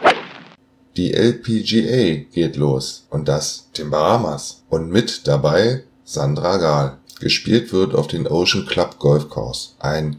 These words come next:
Par dreiundsiebzig über sechstausendsechshundertfünfundzwanzig Yards. Und Sandra Gahl geht am Donnerstag morgens um sieben Uhr achtunddreißig Ortszeit von T eins auf Birdie-Jagd. Da drücken wir doch alle hier die Daumen,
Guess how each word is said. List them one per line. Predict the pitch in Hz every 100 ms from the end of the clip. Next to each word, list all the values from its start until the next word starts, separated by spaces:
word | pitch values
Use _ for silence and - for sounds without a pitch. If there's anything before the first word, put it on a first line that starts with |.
| -
Par | - 78 92
dreiundsiebzig | 90 87 85 87 95 - 76 69 - -
über | - 76 73 73
sechstausendsechshundertfünfundzwanzig | 85 98 - 92 92 87 71 73 - 80 82 - 82 76 76 - 69 71 90
Yards. | 101 87 69 - - - _ _ _ _ _ -
Und | 90 73
Sandra | 76 78 73
Gahl | 69 67 87 131
geht | 135 73 71 69
am | 71 73
Donnerstag | 76 98 - - 123 -
morgens | 76 78 87 113 110 - -
um | 78 82
sieben | 71 101 -
Uhr | 73 -
achtunddreißig | - - 78 71 65 67 69 67
Ortszeit | - 71 - - - - 101 113 -
von | - 78 71
T | - 82
eins | - 80 101 110 - - _ -
auf | - 80 -
Birdie-Jagd. | 85 76 76 67 57 - - _ _ _ _ _ -
Da | 78
drücken | 73 78 87
wir | 76
doch | 73 71
alle | 76 76 69 _
hier | - 71
die | 71 76
Daumen, | 82 71